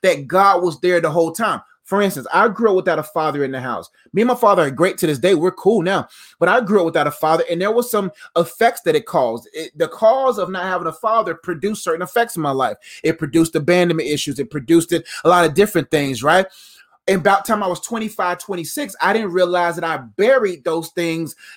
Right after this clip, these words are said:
deeply inside my heart. Then I had to really take, uh, ownership of, I can no longer make this an excuse, right? I can no longer utilize an excuse. Now,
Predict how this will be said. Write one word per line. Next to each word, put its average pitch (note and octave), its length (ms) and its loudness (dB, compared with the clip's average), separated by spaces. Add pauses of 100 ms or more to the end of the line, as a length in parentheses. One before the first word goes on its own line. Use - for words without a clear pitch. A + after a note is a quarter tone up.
(100)
deeply G#3 440 2
inside E3 340 0
my D3 140 -2
heart. A3+ 340 2 (280)
Then G3+ 100 4
I G#3+ 120 4
had G3+ 180 2
to D3+ 100 2
really B3 480 -2
take, G#3+ 380 -2 (280)
uh, E3 120 -2 (100)
ownership B3 800 0
of, D#3+ 340 0 (360)
I A3 160 2
can B3+ 240 -2
no G#3+ 160 4
longer G3 340 4
make F#3 280 0
this E3+ 180 -2
an D#3 60 -4
excuse, D3 600 -4 (320)
right? G3+ 240 0 (260)
I E3+ 120 -2
can G#3 200 2
no A#3+ 200 6
longer A#3+ 260 2
utilize G#3 280 0
an G3 80 0
excuse. F3 300 -4
Now, E3+ 200 -4